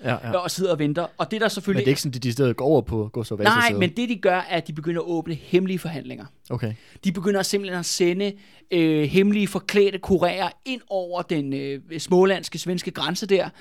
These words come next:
Speaker 2: og simpelthen begynder at forhandle med, øh, med Gustav Vasa om, hvad der skal ske.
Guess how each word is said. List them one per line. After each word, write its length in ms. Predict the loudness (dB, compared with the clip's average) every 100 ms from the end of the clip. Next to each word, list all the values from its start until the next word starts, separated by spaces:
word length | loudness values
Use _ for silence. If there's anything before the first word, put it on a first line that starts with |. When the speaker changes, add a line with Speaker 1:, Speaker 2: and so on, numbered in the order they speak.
| -20 -8
Speaker 2:
og 100 | -2
simpelthen 160 | 0 0 2
begynder 140 | 0
at 60 | 0
forhandle 440 | -4 -4 -4 -2
med, 360 | 0 0 0 -4 -8 -20 _ 0
øh, 280 | 2 4 2
med 100 | 2
Gustav 320 | 2 2 0
Vasa 240 | -4 -8
om, 120 | -8 -10
hvad 100 | -12
der 60 |
skal 140 | -12 -14
ske. 240 | -14